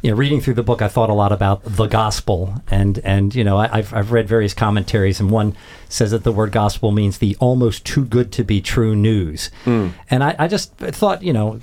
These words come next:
Speaker 1: can you share with the audience, you know, your understanding of the gospel, just so we make sure we touch on that before we, we go off the air?
Speaker 2: Yeah, you know, a lot of the Eastern religions have a sense of karma.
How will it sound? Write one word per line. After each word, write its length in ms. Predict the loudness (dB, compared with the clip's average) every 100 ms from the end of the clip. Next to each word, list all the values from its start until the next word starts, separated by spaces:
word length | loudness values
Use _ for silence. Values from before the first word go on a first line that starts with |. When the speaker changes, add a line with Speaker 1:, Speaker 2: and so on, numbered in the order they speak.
| -6
Speaker 1:
can 120 | 0
you 80 | 0
share 280 | 2 2 2
with 120 | 0
the 120 | 2
audience, 600 | 2 2 -2 -4 -8 -12 -10
you 160 | -2 0
know, 80 | 2
your 260 | 4 4
understanding 480 | 2 0 0 0 0
of 80 | 0
the 80 | 2
gospel, 460 | 2 0 0 0
just 240 | 0 -2 -6
so 260 | -6 0
we 80 | 2
make 140 | 0
sure 160 | 0 -2
we 80 | 0
touch 260 | -2 -2
on 140 | -2 0
that 240 | -2 -2
before 260 | -4 -2 0
we, 140 | 0
we 160 | 0 2
go 160 | 2
off 100 | 2
the 140 | 2 2
air? 200 | 0 -2 -12 -20 -8
Speaker 2:
Yeah, 340 | -2 -2 -2 -2
you 120 | 0
know, 300 | 2 2 0 -8 -16 -18 -18 -20 -20 -20 -20 -14 0
a 80 | 2
lot 140 | 2
of 60 | 0
the 160 | -2
Eastern 300 | -2 0 0
religions 560 | 0 0 0 2 0 0
have 640 | 0 0 -2 -6 -12 -14 -10
a 80 | -6
sense 420 | -2 0 0 -2 -4
of 300 | -4 -6 -4
karma. 580 | -2 0 0 -2 -4